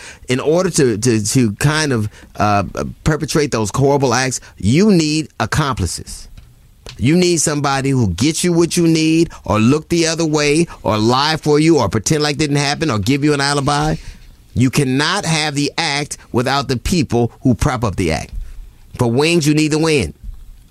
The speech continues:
You need it, it, even to make a, a plane take flight, it is lift, drag, and weight. It cannot work otherwise. These things cannot happen unless they have the principles that are commensurate with the act. You need to have people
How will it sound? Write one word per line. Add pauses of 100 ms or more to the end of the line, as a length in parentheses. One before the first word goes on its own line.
(140)
You
need
it,
it, (200)
even
to
make
a,
a
plane
take
flight,
it
is
lift, (320)
drag,
and
weight.
It
cannot
work
otherwise. (260)
These
things
cannot
happen (180)
unless
they
have
the
principles (180)
that
are
commensurate
with
the
act. (320)
You
need
to
have
people